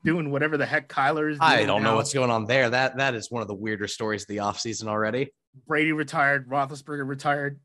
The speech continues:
Speaker 1: Teams
Speaker 2: Wentz might
Speaker 1: obviously
Speaker 2: be gone.
Speaker 1: Right. Teams obviously swung on, swung and missed on guys like Wentz and Darnold, stuff like that. It's not like we're producing more quality quarterbacks.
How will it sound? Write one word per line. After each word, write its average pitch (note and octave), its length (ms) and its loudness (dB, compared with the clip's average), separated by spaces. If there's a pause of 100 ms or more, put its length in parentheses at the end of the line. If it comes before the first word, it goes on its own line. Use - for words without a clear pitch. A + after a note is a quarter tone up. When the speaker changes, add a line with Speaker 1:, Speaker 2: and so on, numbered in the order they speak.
Speaker 1:
Teams D#3 260 -6
Speaker 2:
Wentz C3+ 320 4
might C#3+ 100 4
Speaker 1:
obviously C3+ 140 2
Speaker 2:
be - 20 -4
gone. C3 420 0 (220)
Speaker 1:
Right. F#3+ 300 2
Teams F3 260 0
obviously D#3 440 0
swung D3+ 300 -6
on, D#3 220 -4
swung C#3 300 -4
and C#3 120 -2
missed C#3 240 -2
on C3+ 100 -2
guys C3 240 -2
like A#2+ 140 -8
Wentz B2+ 440 -8
and A#2+ 200 -8
Darnold, B2+ 480 -6 (180)
stuff C3 280 -4
like B2 180 -4
that. C3+ 320 2 (720)
It's F#3 160 -4
not A#3 200 4
like D#4 120 4
we're A3 120 2
producing G#3 540 -2
more G#3+ 240 -2
quality G#3+ 440 -2
quarterbacks. C#3 720 -10